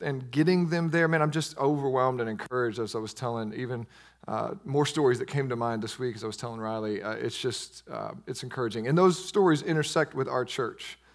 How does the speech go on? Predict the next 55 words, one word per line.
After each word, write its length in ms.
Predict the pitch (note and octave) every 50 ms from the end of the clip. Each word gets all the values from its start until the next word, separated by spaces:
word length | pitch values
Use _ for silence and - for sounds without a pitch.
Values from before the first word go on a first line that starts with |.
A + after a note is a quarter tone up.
| _ _ _ _ -
long 240 | - B2+ B2+ C3+ C#3
before 560 | C3+ B2+ - - C3 B2+ B2 B2 A#2 A2+ - - - _ _ _ _ _ _
Chad, 240 | - - B2+ A#2 A2
Mark, 180 | A#2+ A#2 A2+ A2+
and 100 | A2 A2
I 80 | G#2+
set 300 | G#2+ - - B2+ A2 -
foot 140 | - B2 A#2
on 80 | A2+ G#2
the 80 | G#2
ground, 380 | G#2 G#2 G#2 G#2 G2 G2+ G2+ - -
um, 380 | A#2 G#2+ G2+ G2+ G2+ G2+ G2+ - C#3 - -
a 40 | -
few 160 | - B2 A#2
weeks 180 | G#2+ G2+ - -
ago. 160 | F#2 G2 -
So 320 | - - - G#3+ D#3+ - - - - - - - - -
I'm 160 | F3 F3+ G3
excited, 460 | F3+ - - F#3+ F3 E3+ F3 F3 E3+
and 140 | - E3 E3
I 140 | D#3+ D#3 D#3
really, 300 | D#3 D3+ F3 F3+ F3+ E3+
so 160 | - - E3+
maybe 240 | E3+ F#3 G3+ G3 G3+
you 80 | F#3+ F#3+
haven't 200 | F#3+ E3+ F3 -
come 140 | F#3 F3
to 60 | E3 E3
a 40 |
Journey 200 | D3 D#3+ D#3+ D#3+
P 160 | D3 - D#3+ D3+
M 80 | D3+
before. 260 | C#3+ C#3+ - E3 E3
Maybe 220 | D#3 E3 E3+ D#3+ D#3+
you're 80 | D3+
nervous. 380 | D3 D3+ D#3 D#3+ D#3 D#3+ D#3 D#3+
Maybe 180 | E3 E3 D#3 D#3+
you 60 | D3+
think 200 | D#3 F3 E3 C#3
that's 180 | D#3+ D3+ -
something 460 | - - E3+ D#3 D3 - E3+ D#3+ D#3 D3+
that, 200 | C#3+ C3+ C3 - - F3 D3+ -
you 140 | - D3+ D3
know, 300 | C#3 C3 C3 B2+ B2 A#2+
is 160 | B2+ B2 -
for 160 | - - C#3+
people 320 | - - D#3+ D#3 D#3 D#3 D3
who 120 | B2 C#3
are 80 | C3+ C3
members 440 | C#3 D3 D3+ C#3+ D3+ D3+ D3 C3
or 80 | C3+ C3+
been 160 | B2+ D3 C#3+
here 100 | D3 C#3+
longer. 380 | C#3 C#3 C#3 C#3 C#3 C#3 C3+ - - - - - -
Nonsense. 640 | C3 D3 E3 F3+ F3 - G3 G#3+ A#3+ - - -